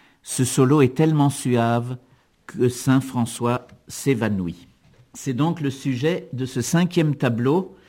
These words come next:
intitulé L'ange musicien. Je voudrais d'abord vous le situer dans l'ensemble,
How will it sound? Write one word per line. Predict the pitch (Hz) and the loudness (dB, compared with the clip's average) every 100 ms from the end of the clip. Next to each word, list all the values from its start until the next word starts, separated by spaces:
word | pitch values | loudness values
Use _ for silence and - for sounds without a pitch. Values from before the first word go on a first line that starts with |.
| - | 0
intitulé | 156 147 143 - 135 135 170 175 | 0 0 -6 -4 -2 0 0 0
L'ange | 131 135 160 175 151 - | 0 2 2 0 -2 -2
musicien. | 143 151 135 131 - 101 98 - _ _ | 2 2 2 -2 -2 -4 -4 -10 _ _
Je | 131 | 2
voudrais | 131 139 | 4 6
d'abord | 160 147 180 | 4 6 6
vous | 156 | 6
le | 143 | 6
situer | 131 - 180 - 151 156 180 - | 4 0 -2 2 4 6 4 0
dans | 127 135 139 | 4 6 6
l'ensemble, | 139 135 180 190 - - 175 190 180 175 - | 4 4 6 4 2 2 4 4 4 4 2